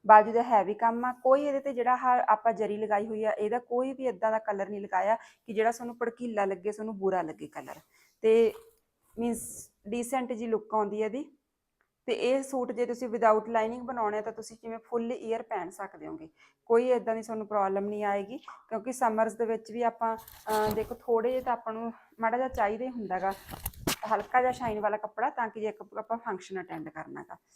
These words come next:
ਤਾਂ ਬਹੁਤ ਸੋਹਣਾ ਸੂਟ ਹੈ ਜੀ। ਪ੍ਰਾਈਸ ਤੁਹਾਨੂੰ ਸ਼ੋਅ ਹੋ ਗਏ ਹੋਣਗੇ ਤੇ ਤੁਸੀਂ ਸਕਰੀਨ ਦੇ ਉੱਪਰ ਨੰਬਰ ਚੱਲ ਰਿਹਾ ਸਾਡਾ,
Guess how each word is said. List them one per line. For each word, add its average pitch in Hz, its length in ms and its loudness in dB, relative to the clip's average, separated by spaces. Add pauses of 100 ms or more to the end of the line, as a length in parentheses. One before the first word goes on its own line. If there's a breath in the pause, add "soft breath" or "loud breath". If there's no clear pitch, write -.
(260 soft breath)
ਤਾਂ 226 100 0
ਬਹੁਤ 214 240 2
ਸੋਹਣਾ 254 240 -6
ਸੂਟ 226 340 -6
ਹੈ 226 80 0
ਜੀ। 247 240 -10 (220 loud breath)
ਪ੍ਰਾਈਸ 220 280 6
ਤੁਹਾਨੂੰ 247 260 -6
ਸ਼ੋਅ 233 260 0
ਹੋ 233 180 0
ਗਏ 208 160 -2
ਹੋਣਗੇ 240 540 -6 (260)
ਤੇ 247 80 -8
ਤੁਸੀਂ 247 260 -6
ਸਕਰੀਨ 233 400 -4
ਦੇ 220 60 0
ਉੱਪਰ 226 180 -6
ਨੰਬਰ 214 360 -2
ਚੱਲ 220 240 0
ਰਿਹਾ 247 160 -2
ਸਾਡਾ, 233 380 -2